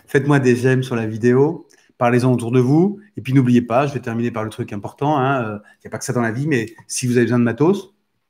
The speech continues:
bah, on peut déjà utiliser le matériel qu'on a, hein, on n'est pas là à surconsommer. Mais quand vous avez besoin de matos, bah, vous pensez à beaux arts point F R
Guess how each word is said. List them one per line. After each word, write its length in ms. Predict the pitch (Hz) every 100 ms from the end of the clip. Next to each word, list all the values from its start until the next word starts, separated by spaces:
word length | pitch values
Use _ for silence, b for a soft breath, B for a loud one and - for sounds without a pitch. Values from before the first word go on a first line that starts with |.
| _ _ _ _
bah, 220 | - - 92
on 80 |
peut 200 | 101 120
déjà 280 | 113 113 120
utiliser 320 | 107 123 117
le 80 | 123
matériel 320 | 107 113 113
qu'on 160 | 117 117
a, 40 |
hein, 280 | 101 113 135
on 40 | 107
n'est 80 | 104
pas 180 | 110
là 180 | 104 104
à 60 | 101
surconsommer. 600 | - - 120 104 104 101 B B B -
Mais 80 |
quand 180 | 123 208
vous 100 | 185
avez 100 | 151
besoin 140 | 123 120
de 40 |
matos, 340 | 107 135 147
bah, 120 | 147 107
vous 140 | 123
pensez 320 | 117 123 147
à 20 |
beaux 200 | 127 123
arts 140 | 120 -
point 160 | 113
F 120 | 107 117
R 140 | 143